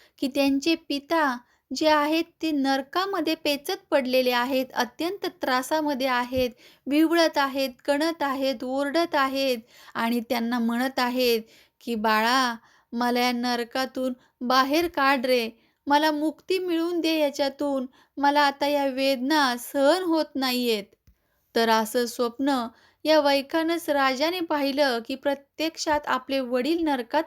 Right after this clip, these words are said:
पेचात पडलेले आहेत. त्यामुळे त्याला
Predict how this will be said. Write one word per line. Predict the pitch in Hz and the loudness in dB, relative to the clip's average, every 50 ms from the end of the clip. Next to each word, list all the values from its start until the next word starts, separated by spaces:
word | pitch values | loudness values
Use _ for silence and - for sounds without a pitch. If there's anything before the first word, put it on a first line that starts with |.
| - | -2
पेचात | - 294 277 262 269 247 240 - - | -4 -4 -2 -2 -4 -6 -6 -6 -4
पडलेले | 254 240 220 226 233 233 233 233 | -4 -4 -2 -2 -2 -2 0 0
आहेत. | 226 226 226 233 247 247 220 220 - _ - - - - _ - | -2 -2 -2 0 0 -2 -2 -2 -4 _ -20 -20 -20 -20 _ -2
त्यामुळे | 254 247 254 247 262 254 254 247 247 | 0 0 2 2 2 2 2 0 0
त्याला | - - 233 233 247 254 247 226 | 0 -2 -2 0 0 0 0 0